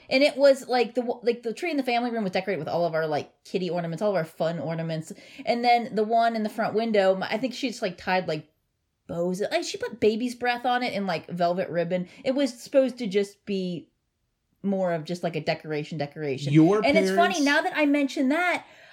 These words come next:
Speaker 1: I said that we had, we were on our second tree as a married
Speaker 2: Yeah.
Speaker 1: couple. We, for one year, for one year when we lived in the apartment with Kara, we used that little skinny tree that she used to put in the front window,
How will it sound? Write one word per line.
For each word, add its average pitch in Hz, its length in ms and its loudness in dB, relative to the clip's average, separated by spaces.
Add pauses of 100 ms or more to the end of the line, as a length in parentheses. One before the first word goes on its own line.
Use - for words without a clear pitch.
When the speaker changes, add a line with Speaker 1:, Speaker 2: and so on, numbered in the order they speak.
Speaker 1:
I 311 140 2
said 302 240 -4
that 262 160 -2
we 247 160 -2
had, 208 140 -4 (320)
we 233 140 -4
were 226 100 0
on 208 140 0
our 180 100 0
second 185 360 -4
tree 185 320 -4
as 165 120 -2
a 156 100 -4
married 131 320 0
Speaker 2:
Yeah. 110 140 0
Speaker 1:
couple. 240 380 0 (260)
We, 349 260 2
for - 180 -4
one 247 480 0
year, 254 380 -2 (400)
for 254 100 0
one 226 380 0
year 302 320 0
when 220 140 0
we 208 80 -2
lived 208 260 -2
in 233 80 -2
the 240 80 -4
apartment 220 560 -2
with 190 160 -6
Kara, 190 520 0 (280)
we 214 160 -2
used 240 460 -4
that 196 140 2
little 202 140 0
skinny 240 360 -4
tree 160 500 -6 (300)
that 202 140 0
she - 140 -8
used 214 120 -6
to 190 60 -10
put 240 160 -4
in 185 60 -6
the 196 60 -6
front 208 260 -4
window, 185 560 0